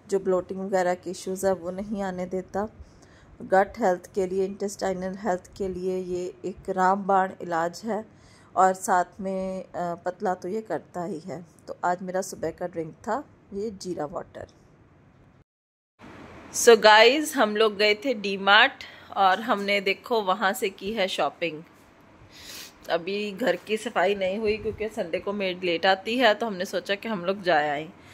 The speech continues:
और हम आपको दिखाते हैं हमारा shopping hall, क्या हमने की, खरीदा। ये hand towel है, मतलब, ठीक ठाक quality है, उस हिसाब से इसकी price भी आपको बता देती हूँ। देखो,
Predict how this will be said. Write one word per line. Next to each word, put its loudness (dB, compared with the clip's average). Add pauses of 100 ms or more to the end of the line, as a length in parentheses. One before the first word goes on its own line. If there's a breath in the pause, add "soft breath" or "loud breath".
(240 loud breath)
और 10
हम 6
आपको 4
दिखाते 2
हैं 6
हमारा 2
shopping 0
hall, 4 (480)
क्या 2
हमने -10
की, -14
खरीदा। -2 (1000 loud breath)
ये 8
hand 6
towel 6
है, 2 (540 loud breath)
मतलब, -6
ठीक -2
ठाक 6
quality 2
है, 0
उस -4
हिसाब 4
से 0
इसकी -4
price 0
भी 0
आपको -4
बता 0
देती -6
हूँ। -8
देखो, -14